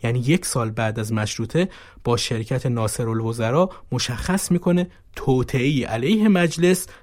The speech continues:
در حال شکل گیریه. اولین اقدام مجلس استیضاح دولت بود. به ناصرالملک تو مجلس گفتن: «شما رئیس الوزراء هستید، چرا عذرتان را نمیگویید؟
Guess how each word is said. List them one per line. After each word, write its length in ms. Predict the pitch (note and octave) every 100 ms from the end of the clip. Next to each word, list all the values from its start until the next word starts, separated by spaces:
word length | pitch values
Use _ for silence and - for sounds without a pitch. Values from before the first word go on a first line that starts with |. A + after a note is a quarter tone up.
| -
در 120 | A2
حال 200 | F2+ B2+
شکل 360 | C3 B2 - -
گیریه. 340 | G2+ F2+ - - - - _ - - - - - - -
اولین 540 | C#3 A#2+ B2 A#2+ A#2+ A#2
اقدام 540 | C3+ A#2+ C3 F3+ A#3
مجلس 600 | A#3+ A#3 G#3 G3+ A3 - -
استیضاح 560 | C3+ - - A2 A#2 B2+
دولت 460 | G2 F2+ - -
بود. 120 | - - - - - - - - -
به 100 | B2+
ناصرالملک 680 | A#2 - B2 A#2+ C3 G3 - - -
تو 120 | E3
مجلس 400 | B2+ B2 C#3+ -
گفتن: 460 | F3 - F#3+ G3+ G#3 - - - -
«شما 300 | - E3+ A3
رئیس 360 | A3+ D3 -
الوزراء 540 | C#3+ C#3+ C3+ B2+ E3 A3+
هستید، 480 | G#3+ - - A#2+ - - -
چرا 260 | - C#4 C#4
عذرتان 480 | C#4 B3 C4 B3+ B3
را 100 | B3
نمیگویید؟ 680 | B3+ B3+ E3+ A#2+ G2+ -